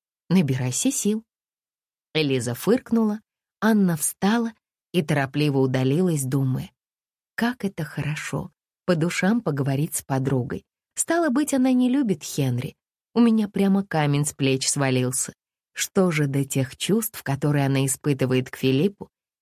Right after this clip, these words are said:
то я им не завидую. Разве сама я, когда мне было тринадцать лет, не обожглась любовью более страстной, но менее счастливой, чем моя симпатия к Хенри?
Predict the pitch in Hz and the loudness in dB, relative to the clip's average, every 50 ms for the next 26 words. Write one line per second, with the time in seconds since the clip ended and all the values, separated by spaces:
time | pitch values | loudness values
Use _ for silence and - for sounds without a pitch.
0 | _ _ - 240 233 226 269 262 247 214 190 175 160 143 143 143 139 139 151 175 | _ _ 0 0 2 2 2 2 2 2 2 2 2 0 0 -2 -2 -2 -2 -4
1 | 170 135 - - - _ _ _ _ _ _ _ _ _ _ _ _ _ _ 143 | -2 -4 -6 -8 -10 _ _ _ _ _ _ _ _ _ _ _ _ _ _ -2
2 | 147 170 165 156 147 143 143 139 - - 143 139 143 143 151 165 165 156 135 127 | 0 0 0 0 0 0 0 0 0 0 0 0 0 0 0 0 0 0 0 -2
3 | 131 - 139 139 151 143 147 147 151 151 156 147 139 160 156 147 143 147 - 139 | 0 -2 -2 0 0 0 2 2 2 2 2 2 2 2 2 2 0 0 -2 0
4 | 139 143 139 135 131 127 - - 131 131 - 127 143 185 202 - - _ _ _ | 0 2 2 0 0 -2 -4 -8 -8 -6 -2 -2 0 0 -2 -4 -10 _ _ _
5 | _ _ _ _ _ _ _ - 175 185 160 127 139 147 147 143 131 147 156 208 | _ _ _ _ _ _ _ 2 2 2 4 2 2 0 0 0 0 0 0 0
6 | 254 - - 240 247 220 202 247 247 202 220 240 196 190 226 226 208 214 208 - | 0 -2 -2 -2 0 2 2 2 2 2 2 2 2 2 2 2 2 0 -2 -4
7 | - - - - 147 139 127 127 - - - 131 131 - _ _ _ _ _ _ | -6 -6 -4 -2 -2 0 -2 -2 -4 -6 -6 -8 -10 -12 _ _ _ _ _ _
8 | - 180 196 180 175 175 165 160 156 156 151 147 147 - - 147 139 - - - | 2 2 4 4 4 4 2 2 2 2 2 0 0 -2 -2 -2 0 0 0 0
9 | 143 170 196 190 151 143 131 - - 165 160 156 147 143 147 147 143 139 - - | 2 2 2 2 2 0 -2 0 0 0 2 2 2 2 2 0 0 -2 -2 -2
10 | 139 139 131 - 143 135 127 - - 131 131 131 - - - - 135 131 123 120 | -2 -2 -2 -2 -2 -2 -2 -2 0 -2 -2 -2 -4 -10 -8 -4 -2 0 0 0
11 | 120 117 101 - | -2 -6 -8 -10